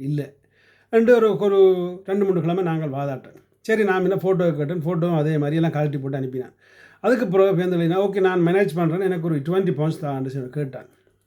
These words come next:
அப்ப அதுக்கு பிறகு நூறு வீதம் அவன் கள்ளன்றதை நான் கண்டுபிடிச்சேன். ஏன்னா, இந்த கண்-, சைட் கண்ணாடிகள் இல்லாம ஒரு குழந்தைகளுக்கு நான் வாங்கி கொடுக்க ஒரு விரும்ப மாட்டேன். அவன் எல்லாம் வச்சிருக்கிறான். ஆனா, அவன் இருபது பவுண்ட்ஸ் பறிக்கத்தான் மினக்கட்டவன்றது எனக்கு தெரியும்.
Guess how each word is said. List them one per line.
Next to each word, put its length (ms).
அப்ப 300
அதுக்கு 300
பிறகு 460
நூறு 440
வீதம் 320
அவன் 160
கள்ளன்றதை 360
நான் 240
கண்டுபிடிச்சேன். 600
ஏன்னா, 300
இந்த 560
கண்-, 220
சைட் 280
கண்ணாடிகள் 400
இல்லாம 360
ஒரு 180
குழந்தைகளுக்கு 640
நான் 100
வாங்கி 220
கொடுக்க 260
ஒரு 180
விரும்ப 200
மாட்டேன். 280
அவன் 140
எல்லாம் 280
வச்சிருக்கிறான். 440
ஆனா, 320
அவன் 360
இருபது 340
பவுண்ட்ஸ் 360
பறிக்கத்தான் 600
மினக்கட்டவன்றது 520
எனக்கு 280
தெரியும். 280